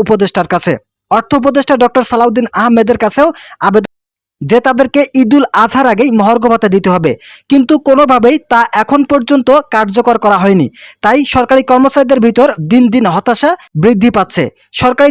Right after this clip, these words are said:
চাকরিজীবীদের চাহিদা মোতাবেক অন্তর্বর্তীকালীন সরকার তেমন কোনো পদক্ষেপ নিচ্ছেন না। এগারো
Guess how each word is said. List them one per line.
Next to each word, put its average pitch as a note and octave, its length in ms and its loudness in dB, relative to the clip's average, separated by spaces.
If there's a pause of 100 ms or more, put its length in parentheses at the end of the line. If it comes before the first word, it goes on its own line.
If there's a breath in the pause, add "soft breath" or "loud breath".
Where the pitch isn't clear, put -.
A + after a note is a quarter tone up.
চাকরিজীবীদের C4 600 0 (120)
চাহিদা B3 320 0
মোতাবেক B3 440 0 (100)
অন্তর্বর্তীকালীন C4 840 0
সরকার A#3+ 260 0 (320 loud breath)
তেমন B3+ 260 2
কোনো B3+ 200 -2 (100)
পদক্ষেপ A#3 380 0
নিচ্ছেন G#3+ 400 0
না। C#3+ 80 -2 (200)
এগারো A#3 220 0